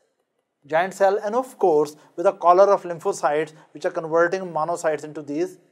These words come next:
cells. So we can say T helper one can help the granuloma formation, T helper two can help an antibody formation.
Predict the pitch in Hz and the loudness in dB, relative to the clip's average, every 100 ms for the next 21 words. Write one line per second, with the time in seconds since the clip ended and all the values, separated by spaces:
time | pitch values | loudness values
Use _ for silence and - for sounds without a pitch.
0 | _ - 165 131 113 - _ - 160 190 | _ -4 0 0 -4 -14 _ -8 -2 0
1 | 220 214 - 165 170 - _ 160 175 170 | -2 -6 -8 -8 -8 -12 _ -12 -8 -8
2 | 170 165 160 160 147 147 _ _ 156 156 | -8 -6 -4 -4 -6 -18 _ _ -12 -12
3 | 143 143 170 170 160 156 175 _ - 135 | -6 -4 -4 -4 -2 -2 -4 _ -16 -8
4 | 165 190 214 208 190 170 151 143 131 127 | -6 -4 0 2 2 0 0 -2 -4 -10
5 | 143 135 135 _ _ 185 196 185 196 190 | -12 -14 -16 _ _ -2 -2 0 -4 -4
6 | 202 202 170 147 165 175 214 240 - _ | -6 -6 -4 0 0 2 -2 -4 -18 _
7 | - 151 147 185 170 160 147 139 127 127 | -14 -12 -10 0 0 0 -4 -10 -10 -14
8 | 135 131 | -14 -18